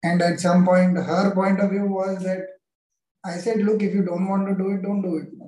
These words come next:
She only chose to do it. Then she said, "Okay, look, at some point I have to do it.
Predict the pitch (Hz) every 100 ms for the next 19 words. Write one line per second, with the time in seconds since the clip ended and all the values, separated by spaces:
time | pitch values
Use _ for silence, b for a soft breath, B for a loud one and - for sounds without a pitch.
0 | - - 190 202 196 208 185 175 - 175
1 | 160 156 156 _ _ _ _ _ _ 185
2 | 165 165 180 190 196 214 214 202 208 208
3 | 196 196 196 190 190 185 175 185 208 202
4 | 202 190 196 180 147